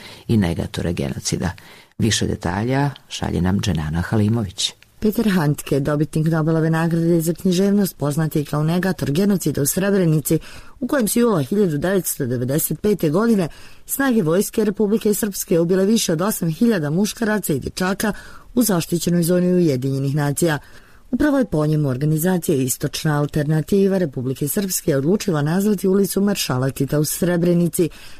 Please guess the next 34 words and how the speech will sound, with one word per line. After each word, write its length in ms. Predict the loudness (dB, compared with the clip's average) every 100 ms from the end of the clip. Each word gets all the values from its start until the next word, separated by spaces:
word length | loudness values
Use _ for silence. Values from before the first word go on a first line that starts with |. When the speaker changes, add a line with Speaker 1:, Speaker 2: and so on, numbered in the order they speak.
| -4
Speaker 2:
te 120 | -2
su 140 | 0
zato 320 | 0 0 0 0
uputili 460 | 0 0 2 2
zvaničan 500 | 2 0 0 0 -2
prijedlog 500 | 2 2 2 0 -2 -10 -6
o 100 | -2
kome 300 | 0 0 0
se 160 | 0
opština 420 | -2 -2 0 2 4
još 320 | 2 0 -4
nije 220 | -2 -2
izjašnjavala. 640 | -2 -2 0 0 2 0 -2 -8 -20 -8 -2
Uz 180 | 2
ovu 220 | 2 0 0
podnijeli 460 | 0 0 2 0
su 160 | 0 2
i 80 | 2
novu 240 | 2 0
inicijativu 640 | 0 -2 0 -2 2 2 2
po 140 | -2
kojoj 280 | -2 0 2
bi 180 | 2 2
jedna 280 | 2 0
od 80 | 2
ulica 360 | 2 2 0 -2
u 60 |
Srebrenici 800 | -2 -2 0 2 4 2 2 -2 -4 -20 -12 0
bila 220 | 0 2
preimenovana 720 | 2 2 4 2 2 2 2
u 60 | 2
ulicu 380 | 2 2 2 2
Radislava 520 | 0 -2 -2 -2 -2
Krstića, 600 | -2 -2 0 0 0